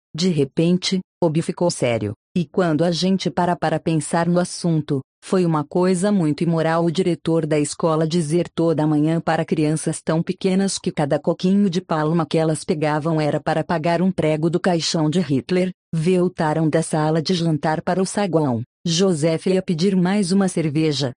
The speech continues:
mas Obi recusou com firmeza. De onde estava sentado, Obi podia ver os carros que passavam na Broad Street.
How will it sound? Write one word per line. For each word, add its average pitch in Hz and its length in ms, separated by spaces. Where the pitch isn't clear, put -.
mas 170 240
Obi 160 220
recusou 180 640
com 185 160
firmeza. 131 720
De 202 160
onde 285 260
estava 165 440
sentado, 156 680
Obi 165 200
podia 156 400
ver 165 200
os 165 160
carros 170 440
que 190 100
passavam 156 600
na 160 160
Broad 185 340
Street. 160 600